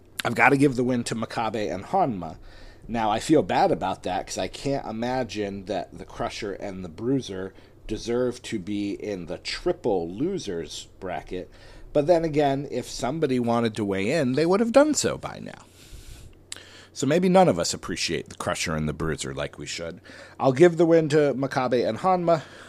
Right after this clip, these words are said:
Uh, I'm gonna do something weird with the triple losers bracket anyways. I just wanna get it done once we get this over with.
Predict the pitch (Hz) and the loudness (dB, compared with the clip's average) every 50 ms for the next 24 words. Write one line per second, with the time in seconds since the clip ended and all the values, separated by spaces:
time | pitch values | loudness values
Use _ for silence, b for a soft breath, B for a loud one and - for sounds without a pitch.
0 | B B B B B B B B B B B - - 123 123 - - 156 165 190 | B B B B B B B B B B B 2 4 4 4 4 2 2 4 4
1 | 196 180 147 143 151 - - 139 131 - 123 110 101 98 104 101 98 95 92 98 | 4 4 4 4 4 6 4 4 4 4 2 2 4 4 4 4 4 4 2 0
2 | 95 - 90 - 113 90 - 98 95 92 85 - 87 82 - - 87 85 - - | -2 -4 -4 -4 -4 -4 -4 -2 -2 -2 -2 -2 -4 -6 -4 -2 0 0 0 -2
3 | 80 82 82 82 90 90 85 - - 98 127 - - 107 87 85 78 85 82 80 | -4 -4 -2 -2 -2 -2 -2 -2 -4 -6 -6 -4 -4 -4 -4 -4 -2 -2 -4 -4
4 | 78 - - 87 87 85 82 85 82 - - 90 80 82 78 - - - - - | -2 -2 -2 -2 -2 -2 -4 -6 -8 -10 -12 -10 -10 -10 -10 -10 -10 -8 -6 -6
5 | 95 90 85 92 90 87 82 78 - - | -6 -6 -6 -6 -6 -6 -6 -8 -10 -14